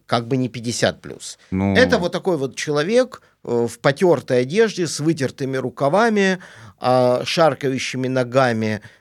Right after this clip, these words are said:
Speaker 1: плюющийся слюнями, абсолютнейший задрот, неинтересный, э, никому, кроме таких же задротов. Это общее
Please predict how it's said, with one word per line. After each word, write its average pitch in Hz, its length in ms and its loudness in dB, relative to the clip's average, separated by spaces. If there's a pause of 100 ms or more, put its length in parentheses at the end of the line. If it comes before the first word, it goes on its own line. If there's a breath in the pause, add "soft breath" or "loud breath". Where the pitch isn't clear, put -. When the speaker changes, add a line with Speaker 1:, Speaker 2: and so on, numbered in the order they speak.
(120)
Speaker 1:
плюющийся 135 680 -2
слюнями, 226 760 0 (300 loud breath)
абсолютнейший 127 1000 -2
задрот, 143 720 2
неинтересный, 131 1080 -2
э, 113 760 -2
никому, 143 480 0
кроме 156 300 -2
таких 143 320 -6
же 113 120 -6
задротов. 104 680 -6 (240 soft breath)
Это 233 240 2
общее 147 760 2